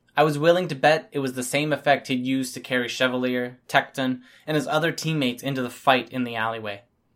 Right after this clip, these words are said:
In the meantime, the rest of us were left to dispatch the clones as quickly as possible. They were frailer looking, with features missing. There were clones without ears, clones without noses, clones with missing fingers.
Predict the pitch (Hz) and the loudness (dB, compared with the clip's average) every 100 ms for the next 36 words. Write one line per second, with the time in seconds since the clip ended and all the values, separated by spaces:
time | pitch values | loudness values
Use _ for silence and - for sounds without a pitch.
0 | _ _ _ _ _ _ _ _ _ _ | _ _ _ _ _ _ _ _ _ _
1 | _ _ _ - 160 156 165 170 165 175 | _ _ _ -4 -2 0 0 -2 0 0
2 | 185 180 - _ - 131 151 156 185 170 | 0 -6 -20 _ -4 4 4 4 4 8
3 | 170 170 - 143 131 139 - 135 127 - | 6 4 0 4 6 4 2 -6 -6 2
4 | 127 131 - 127 - 143 135 123 113 - | 4 2 0 -14 0 2 4 2 -2 -6
5 | 156 147 160 123 - 123 113 - 104 - | -4 -2 -2 -4 2 2 2 -2 -14 -14
6 | _ _ _ _ _ _ _ _ _ _ | _ _ _ _ _ _ _ _ _ _
7 | - 170 180 - 202 208 151 123 - 98 | 0 2 2 2 4 6 4 2 -4 -10
8 | 98 - 131 - 165 160 147 139 147 - | -16 -8 -8 -4 -4 -2 -2 0 0 -2
9 | 101 - - _ _ _ _ _ 160 156 | -8 -10 -20 _ _ _ _ _ 2 2
10 | 156 - 165 175 170 143 143 131 147 151 | 0 0 2 2 -2 2 4 4 0 2
11 | 131 113 - - 143 143 131 127 113 110 | 2 0 -6 -4 0 0 0 0 0 -2
12 | 117 131 127 117 98 - - _ _ _ | -4 -2 -4 -8 -12 -14 -20 _ _ _
13 | _ _ _ - 156 165 151 131 135 147 | _ _ _ 0 0 2 -2 -2 -2 -2
14 | 143 127 - 131 127 95 - - | -2 -4 -2 -2 -2 -4 -14 -20